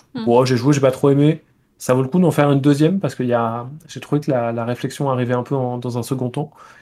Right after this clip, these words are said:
Speaker 2: mais que, que j'ai vraiment bien aimé ces, ces derniers mois-là.
Speaker 1: Cool. Et, euh, est-ce qu'il y a un jeu qui te manquerait là en ce moment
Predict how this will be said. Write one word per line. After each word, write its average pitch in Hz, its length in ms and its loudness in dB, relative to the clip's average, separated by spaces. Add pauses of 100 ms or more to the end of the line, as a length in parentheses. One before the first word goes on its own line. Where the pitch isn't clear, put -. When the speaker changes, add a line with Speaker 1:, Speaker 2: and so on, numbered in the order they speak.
(140)
Speaker 2:
mais 127 80 -8
que, 123 220 0
que 113 160 -4
j'ai 113 100 -2
vraiment 123 160 2
bien 175 140 0
aimé 147 180 2
ces, 127 360 0
ces 120 180 -6
derniers 120 240 -2
mois-là. 117 220 -8 (720)
Speaker 1:
Cool. 214 440 -8 (1200)
Et, 220 240 -4
euh, 196 540 0
est-ce 226 240 -8
qu'il 220 720 -8
y 226 60 -6
a 208 80 -6
un 196 160 -6
jeu 220 340 -10
qui - 140 -20
te - 180 -10
manquerait 233 560 -6
là 226 160 -8
en 220 100 -10
ce 214 180 -12
moment 208 400 -8